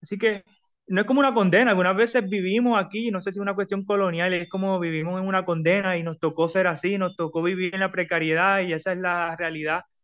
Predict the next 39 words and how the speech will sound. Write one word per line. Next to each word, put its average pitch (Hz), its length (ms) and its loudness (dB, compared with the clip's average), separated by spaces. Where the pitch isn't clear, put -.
Y 180 120 -12
yo 165 100 -2
creo 175 160 -2
que 226 160 2
también 208 840 -2
es 170 100 -4
importante, 190 1200 0
eh, 143 500 -4
entender 160 720 -2
que 226 120 0
no, 156 320 0
no, 180 440 -2
no, 151 160 -6
no 147 200 -4
tiene 208 260 2
por 170 180 -2
qué 151 120 0
ser 151 180 -4
así. 170 440 -4
Y 165 120 -10
no 160 100 -6
solamente 180 420 -2
no 175 140 -2
tiene 190 200 0
que 190 120 0
por, 190 160 -4
que 180 140 -6
por 165 180 -6
qué 165 140 -4
ser 180 180 0
así, 202 340 -4
sino 156 240 -4
que 208 100 -2
nos 226 120 2
merecemos 202 720 2
mejor, 151 540 0
nos 139 180 -8
merecemos 143 600 -2
más. 147 460 -2